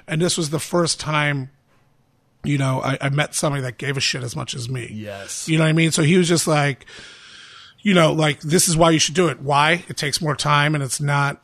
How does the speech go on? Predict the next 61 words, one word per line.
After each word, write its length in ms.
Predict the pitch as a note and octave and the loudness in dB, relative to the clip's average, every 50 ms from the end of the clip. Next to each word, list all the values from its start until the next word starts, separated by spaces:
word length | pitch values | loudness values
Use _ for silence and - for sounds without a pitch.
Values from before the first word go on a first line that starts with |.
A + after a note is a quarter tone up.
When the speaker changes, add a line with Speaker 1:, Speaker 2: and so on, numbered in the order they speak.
| _ - | _ -8
Speaker 1:
economical, 600 | D3 C#3 - C#3 C#3 C#3 D3 D#3 E3 - F3 C#3+ | -8 -6 -4 -2 0 0 0 0 -2 -2 -4 -4
but 280 | C3 A#2+ C#3+ B2+ - - | -4 -4 -6 -8 -8 -4
guess 220 | - D#3 C#3 - | -4 -2 -2 0
what? 300 | - E3 E3 D3 - - _ _ _ - _ _ _ | 0 0 0 0 -2 -6 _ _ _ -20 _ _ _
It, 240 | - D3 C3+ A#2+ - | -6 -6 -6 -6 -6
it 140 | C#3 C3+ | -8 -6
tastes 240 | - - D3+ C#3+ - | -4 -2 -2 -2 -4
better, 280 | - - E3 C#3 C#3+ C#3 | -4 -6 -6 -4 -4 -4
and 100 | C3 C3+ | -4 -6
this 120 | C3 A2+ | -6 -6
is 80 | C3+ C3 | -6 -4
why 140 | C#3 C3+ C3+ | -4 -4 -4
we're 140 | B2 B2+ | -4 -6
gonna 180 | A#2+ B2+ B2+ A#2+ | -6 -6 -6 -4
do 160 | A#2 D#3 D#3 | -2 -2 -2
it. 160 | D3 B2 - _ - | -2 -2 -6 _ -8
You 120 | D3 C#3+ | -6 -4
know 60 | C3+ C3+ | -2 -2
what 60 | C#3 | -2
I 40 | C3+ | -2
mean? 160 | C#3+ D3 C#3 | -2 -4 -4
So 100 | - D#3+ | -2 -4
it 20 | |
was 100 | D3 C3+ | -4 -2
the 60 | D3+ | -4
first 260 | - - - G3+ E3 - | -2 0 2 2 2 2
time 160 | G3+ F3+ D#3+ | 2 2 2
I 60 | D3+ | 2
remember 320 | D3+ D3+ E3+ E3+ D#3 D#3 | 2 2 0 0 0 -2
just, 260 | C3+ D3 C#3 - - - | -4 -6 -6 -6 -4 -4
it 60 | D#3 | -4
was, 120 | D#3 D3+ D3 | -4 -2 0
that 180 | F3 F3+ - | 0 2 2
was, 100 | E3+ C#3+ | 0 -2
like, 140 | D#3+ C#3+ - | -2 -4 -4
my 180 | - D3+ C#3 C3 | -4 -6 -4 -2
aha 360 | C3 C#3+ C#3 B2 C#3+ C#3+ C3 | 0 0 0 2 0 0 0
moment. 280 | C3+ B2+ B2 B2 - | -2 -6 -8 -8 -10
It's 0 | - | -12
like, 120 | - - | -12 -8
"Wow, 140 | - F3 D#3 | -6 -4 -2
man, 160 | C#3 C3+ C3+ | -2 -2 -2
these 140 | C#3+ D3 - | -2 -4 -4
guys, 300 | - D#3+ D#3 C#3+ B2+ - - | -2 -2 -2 -4 -6 -6 -4
every, 460 | E3+ E3 D3+ D#3+ E3 D#3+ D3+ C#3+ C#3 _ _ - - - - - - | -4 -4 -2 0 0 0 -2 -2 -6 _ _ -20 -20 -20 -20 -10 -6
you 120 | E3+ D#3 | -4 -2
know, 200 | D3+ C3 A#2+ - - | -2 -2 -4 -6 -4
I 100 | D#3 D#3+ | -4 -2
would 80 | E3 | -2
say 140 | - - D3+ | -2 -4 -4
half 240 | - E3 D#3+ - - | -2 -2 -2 -4 -4
the 60 | D#3+ | -4
staff 360 | - - - D#3+ D3+ D3 - | -6 -4 -2 -2 -2 -2 -4
and 80 | - C3 | -8 -8
the 60 | - | -6
trainers, 380 | - - E3+ E3+ E3+ D#3+ C3 - | -6 -4 -2 -2 -2 -2 -4 -6
that 80 | C3 | -8
really 340 | B2 B2+ C#3 D#3 D#3 D3+ D3+ | -10 -8 -6 -4 -4 -4 -6
cared 320 | C#3+ - - D#3 D3 C#3+ C#3 | -8 -6 -4 -4 -4 -4 -4
about, 280 | C3 C3+ C3 B2+ - | -4 -6 -6 -8 -8
like, 220 | C3+ C3 B2 A#2+ | -8 -8 -8 -10